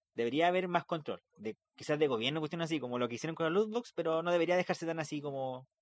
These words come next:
a que la empresa haga lo que quiera, ¿cachai? Eh, bueno, el s-, eh, personalmente yo llevo jugando lol como siete años, más o menos. De hecho, este año creo que cumplo siete años. Y, eh, Fire Emblem Heroes por cuatro. He jugado otro, un par de juegos antes de eso: Love Live,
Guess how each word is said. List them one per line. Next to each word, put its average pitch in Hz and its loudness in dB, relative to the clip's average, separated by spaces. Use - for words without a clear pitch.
a 127 0
que 131 -4
la 131 2
empresa 131 0
haga 135 2
lo 135 0
que 113 -2
quiera, - -10
¿cachai? - -20
Eh, 127 4
bueno, 139 2
el 123 4
s-, - -12
eh, 127 2
personalmente 175 6
yo 165 8
llevo 160 6
jugando 160 4
lol 156 6
como 135 -6
siete 156 0
años, 180 -4
más 117 -2
o 127 0
menos. 123 -8
De 135 -2
hecho, 180 -2
este 170 -4
año 196 -4
creo 226 -2
que 180 -8
cumplo 147 -10
siete 123 -10
años. 120 -14
Y, 202 -6
eh, 123 0
Fire 165 4
Emblem 170 -2
Heroes 185 0
por - -6
cuatro. - 0
He 123 -6
jugado 151 4
otro, 160 0
un 160 -6
par 165 4
de 165 0
juegos 170 0
antes 180 -4
de 175 0
eso: 180 0
Love 135 0
Live, 117 4